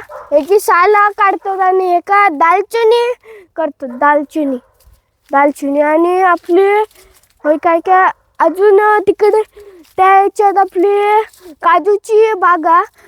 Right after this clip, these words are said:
काजूची म्हणजे काजूची झाडं लावली आहेत. काजूची म्हणजे मोर पण इलो त्यांका.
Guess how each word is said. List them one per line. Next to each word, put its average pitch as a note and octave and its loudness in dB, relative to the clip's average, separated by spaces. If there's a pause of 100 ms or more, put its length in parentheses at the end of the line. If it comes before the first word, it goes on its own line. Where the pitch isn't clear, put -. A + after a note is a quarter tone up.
(140)
काजूची E4 -2
म्हणजे F#4+ -2
काजूची F#4+ 0
झाडं D#4+ 2
लावली F#4 2
आहेत. E4+ 0 (460)
काजूची D#4 -2
म्हणजे F#4 0
मोर D#4+ 2
पण B4 -2
इलो G#4+ 4
त्यांका. F#4 -2